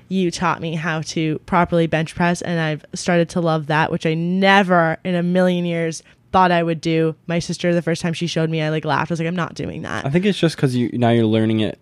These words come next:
Speaker 2: and it's just fun to learn something.
Speaker 1: It's like, now squats are my least favorite thing to do. Like, I almost dread it, and I'm so excited to get to the bench and the deadlift. It's really odd.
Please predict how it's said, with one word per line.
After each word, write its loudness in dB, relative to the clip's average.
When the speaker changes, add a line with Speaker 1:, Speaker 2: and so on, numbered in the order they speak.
Speaker 2:
and 0
it's -2
just -6
fun 0
to -10
learn -4
something. -12
Speaker 1:
It's 0
like, 0
now 4
squats 4
are 4
my 0
least -2
favorite 0
thing -4
to -6
do. 0
Like, -2
I 2
almost -2
dread 4
it, 4
and 0
I'm 0
so 2
excited -2
to -16
get -4
to -14
the -4
bench -2
and -8
the -4
deadlift. -4
It's -12
really 0
odd. -4